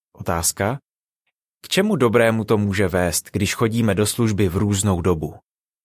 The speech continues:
Zkus zastihnout lidi v různou dobu. Když budeme chodit do služby v době, kdy lidé bývají doma,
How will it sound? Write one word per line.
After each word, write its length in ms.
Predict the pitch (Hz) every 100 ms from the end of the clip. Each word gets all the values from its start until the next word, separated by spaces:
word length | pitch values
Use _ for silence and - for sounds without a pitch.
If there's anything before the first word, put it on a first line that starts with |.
| _ _ -
Zkus 360 | - - 113 147
zastihnout 760 | 151 175 - 196 185 143 92
lidi 300 | 110 127 143
v 80 | 123
různou 420 | 117 113 117 110
dobu. 340 | 101 85 80 - _ _ _ _ _ _ _
Když 200 | 92 101
budeme 320 | 107 151 185
chodit 260 | 170 180 165
do 200 | 113 113
služby 420 | - 165 147 127
v 80 | 87
době, 320 | 123 160 143
kdy 160 | 101 107
lidé 320 | 123 131 107
bývají 420 | 87 123 135 107
doma, 340 | 92 131 85